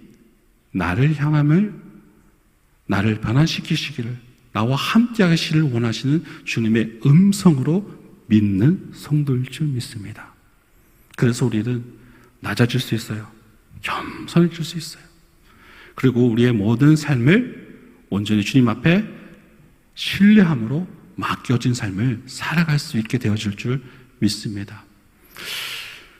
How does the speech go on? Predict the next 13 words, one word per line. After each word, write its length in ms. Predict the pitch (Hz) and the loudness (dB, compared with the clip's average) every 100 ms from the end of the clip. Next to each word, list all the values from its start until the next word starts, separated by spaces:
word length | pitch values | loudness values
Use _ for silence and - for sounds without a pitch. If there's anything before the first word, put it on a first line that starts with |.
| _ - | _ 0
여러분, 260 | 143 185 175 | 4 6 4
불평, 540 | - 160 165 185 170 165 | 4 2 4 2 2 2
불만하는 540 | 151 156 147 147 147 | 0 2 0 0 -2
사람이 460 | 139 135 131 147 147 - | -2 -4 -2 -2 -4 -6
어떠한 760 | 123 120 - 147 139 147 151 - - _ _ _ _ - 117 | -6 -6 -4 -2 0 -2 -4 -10 -20 _ _ _ _ -4 0
영적인 600 | 123 135 - 127 131 127 | 0 0 -2 0 0 -2
상태일까요? 880 | 139 139 139 117 107 110 123 156 - - _ _ _ _ _ _ _ _ _ _ _ _ _ _ _ - | -4 -2 0 0 -2 -4 -4 -6 -10 -20 _ _ _ _ _ _ _ _ _ _ _ _ _ _ _ -12
성령 420 | 147 185 175 160 | 0 4 4 2
충만한 440 | - 180 180 170 | 0 2 4 4
상태일까요? 760 | 165 160 151 120 120 123 147 196 - - - _ _ _ _ _ _ _ _ _ | 2 0 0 -2 -2 -2 -2 -2 -10 -20 -20 _ _ _ _ _ _ _ _ _
아니죠. 600 | - - - - 135 139 - - _ _ _ _ _ _ _ _ _ _ _ _ _ _ - | -8 -2 -2 -2 -6 -10 -10 -20 _ _ _ _ _ _ _ _ _ _ _ _ _ _ -14
하나님의 640 | - 160 156 156 160 165 160 | 0 2 4 4 4 0 -2
은혜와 460 | 120 117 135 107 | 0 2 0 -2